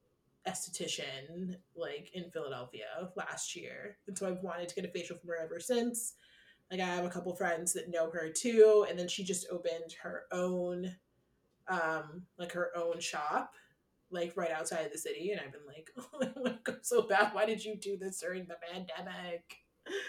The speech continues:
Ugh, I want a facial.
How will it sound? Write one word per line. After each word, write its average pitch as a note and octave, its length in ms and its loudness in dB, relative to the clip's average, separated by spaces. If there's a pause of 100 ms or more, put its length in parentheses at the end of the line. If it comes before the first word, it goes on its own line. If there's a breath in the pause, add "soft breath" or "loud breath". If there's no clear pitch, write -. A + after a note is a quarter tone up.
(520 loud breath)
Ugh, G3 1300 8
I - 40 0
want F3 220 -2
a F3 60 -4
facial. E3+ 880 2